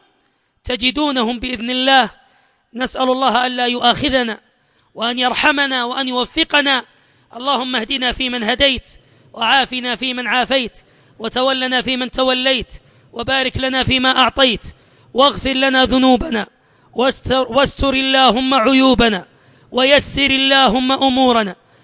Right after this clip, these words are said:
واشرح اللهم صدورنا، واشرح اللهم صدورنا، وفقهنا يا ربنا في ديننا. اللهم فقهنا في ديننا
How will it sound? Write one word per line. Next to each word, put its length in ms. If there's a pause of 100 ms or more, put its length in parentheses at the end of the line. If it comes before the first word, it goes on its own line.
(180)
واشرح 540
اللهم 760
صدورنا، 680 (480)
واشرح 580
اللهم 920
صدورنا، 680 (440)
وفقهنا 840
يا 280
ربنا 520
في 260
ديننا. 540 (500)
اللهم 500
فقهنا 640
في 240
ديننا 500